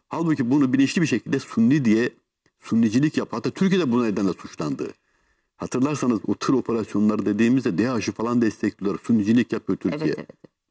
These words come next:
Speaker 1: Halbuki İran çok açık şekilde Şiicilik yapıyor. Kimse bunun üstüne gitmiyor. Kimse tek kelime söylemiyor. İran'ın orada ne işi var?
Speaker 2: Evet.
Speaker 1: Değil mi? Bu-, bunu kimse sorgulamıyor. Türkiye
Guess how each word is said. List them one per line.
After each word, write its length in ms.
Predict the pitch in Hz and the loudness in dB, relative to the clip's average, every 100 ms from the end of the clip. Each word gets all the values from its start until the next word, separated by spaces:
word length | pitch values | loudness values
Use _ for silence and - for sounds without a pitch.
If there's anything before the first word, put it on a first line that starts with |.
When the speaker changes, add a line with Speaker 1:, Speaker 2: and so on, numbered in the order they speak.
| _ | _
Speaker 1:
Halbuki 340 | - 113 123 147 | -6 -2 0 2
İran 260 | 143 131 | 2 2
çok 220 | 110 131 120 | -2 -6 -4
açık 240 | 107 - | -6 -6
şekilde 320 | - 101 101 | -6 -4 -4
Şiicilik 500 | 95 - 113 113 110 | -2 2 2 2 0
yapıyor. 240 | 113 - 120 | -2 -4 -2
Kimse 260 | 127 113 | -2 0
bunun 140 | 104 101 | 0 0
üstüne 220 | - 95 | 0 -2
gitmiyor. 320 | 82 - - _ _ _ _ _ | -2 -8 -20 _ _ _ _ _
Kimse 260 | - 180 151 | -2 -2 0
tek 180 | 147 - | -2 -2
kelime 300 | 120 113 101 | -2 0 0
söylemiyor. 340 | - 92 78 - | 0 -2 -2 0
İran'ın 300 | 135 143 123 | 0 4 2
orada 220 | 107 123 | 2 2
ne 160 | 110 | 2
işi 180 | 110 - | 2 0
var? 120 | 73 - _ - | -10 -12 _ -16
Speaker 2:
Evet. 120 | 151 147 _ _ _ - | -16 -16 _ _ _ -6
Speaker 1:
Değil 160 | - 202 | -2 2
mi? 80 | 135 | 2
Bu-, 140 | 120 | 4
bunu 180 | 139 160 | 2 2
kimse 280 | 160 147 147 | 0 -2 -2
sorgulamıyor. 480 | 135 117 110 85 - - - - | 0 0 0 0 -2 -10 -20 -6
Türkiye 520 | - 226 - 127 120 | 0 0 2 0 -2